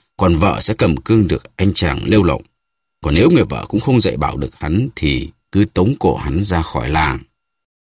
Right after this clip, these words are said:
Hồi xưa ở làng chúng tôi có gã Murat biệt hiệu là con lợn, một thằng vô lại chưa từng thấy.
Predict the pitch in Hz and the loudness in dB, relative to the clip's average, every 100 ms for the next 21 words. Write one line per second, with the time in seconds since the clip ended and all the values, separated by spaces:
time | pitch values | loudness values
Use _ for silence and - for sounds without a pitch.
0 | _ _ _ _ _ _ _ - 113 160 | _ _ _ _ _ _ _ 0 4 4
1 | 127 78 90 80 76 127 139 139 151 - | 4 2 0 0 0 0 0 2 0 2
2 | 107 151 139 135 165 208 _ 104 - 113 | 0 2 2 2 0 -2 _ -2 0 0
3 | - - 87 80 69 - 113 107 92 - | 0 0 0 2 0 -2 2 4 2 -4
4 | - _ _ _ _ 90 - 90 71 71 | -12 _ _ _ _ -2 0 0 0 2
5 | 110 101 82 65 - 131 - 76 64 76 | 2 4 0 -2 0 0 0 -2 -2 -2
6 | 87 | -2